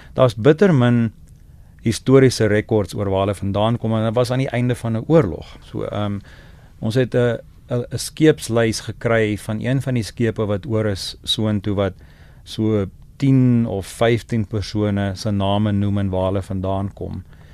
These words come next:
En d-, dis 'n bietjie uit die Oos-Kaap uit, Hughie McClear, ehm, die Noord-Kaap, so, k-, ehm, Oudtshoorn. Maar, maar dit is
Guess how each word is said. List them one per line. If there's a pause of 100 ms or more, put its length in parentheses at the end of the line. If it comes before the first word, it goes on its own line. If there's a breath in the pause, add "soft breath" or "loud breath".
(340 soft breath)
En
d-,
dis
'n
bietjie
uit
die
Oos-Kaap
uit,
Hughie
McClear, (540 soft breath)
ehm,
die
Noord-Kaap,
so, (440)
k-,
ehm,
Oudtshoorn. (1400 soft breath)
Maar,
maar
dit
is